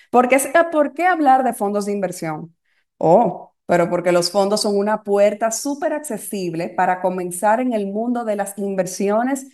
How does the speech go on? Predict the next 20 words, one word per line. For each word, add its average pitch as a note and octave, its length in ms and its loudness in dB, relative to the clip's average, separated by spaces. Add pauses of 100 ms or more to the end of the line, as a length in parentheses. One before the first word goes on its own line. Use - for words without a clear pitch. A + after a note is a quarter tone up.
(140)
sin A#3+ 260 -4
necesidad A3+ 540 2
de B3+ 120 0
ser G#3+ 220 -2
un G#3 100 -2
experto E3 600 -4 (240)
y G3 120 -2
sin G3 200 2
tener G3 380 2
grandes G#3 500 -2
sumas G#3+ 480 -4
de G#3 160 -4
dinero G#3+ 600 -6 (220)
y, - 60 -4
por F3 160 2
supuesto, F3+ 540 4
con F3 160 2
un F3 120 2
acompañamiento F#3 880 -2
profesional F#3 840 -2